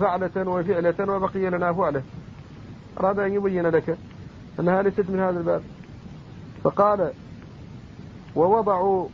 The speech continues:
فعلة لاسم مفعول"، كقولهم: "رجل لعنة"، أي م-، يلعنه الناس، "ورجل هزءة"، أي يهزأ الناس منه،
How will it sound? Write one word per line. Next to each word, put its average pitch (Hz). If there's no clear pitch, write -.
فعلة 185
لاسم 185
مفعول"، 151
كقولهم: 190
"رجل 196
لعنة"، 190
أي 185
م-، 180
يلعنه 175
الناس، 151
"ورجل 170
هزءة"، 185
أي 170
يهزأ 175
الناس 165
منه، 139